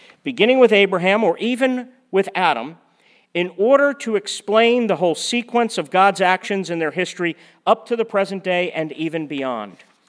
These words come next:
Paul is doing something similar here. Here he is telling, from one surprising angle, the story of Abraham, Isaac, and Jacob, and of Ishmael and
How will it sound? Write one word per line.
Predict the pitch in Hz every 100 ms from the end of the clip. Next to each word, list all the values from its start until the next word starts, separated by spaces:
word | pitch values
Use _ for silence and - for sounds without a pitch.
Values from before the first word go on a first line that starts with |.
| _ _ _ _ _
Paul | - 202 233 247 233
is | 151
doing | - 202 202
something | 185 175 170 165 170 170
similar | - - 160 135 120
here. | 101 110 92 _ _ _ _ _ _ _ _
Here | 202 254
he | 269
is | 269
telling, | - 180 143 151
from | 151 151 165
one | 180 180
surprising | - 147 - 185 226 262 226 262 262 262 226 _
angle, | 196 190 165 120 117 113 - _ -
the | 147
story | - 185 196 180
of | 156
Abraham, | 170 196 202 180 190 190 -
Isaac, | 151 165 165 170 160 - -
and | 143
Jacob, | 131 131 123 113 95 _ _ _ _ _ -
and | 139
of | 131 -
Ishmael | 175 - 180 175 175 170 170
and | - 143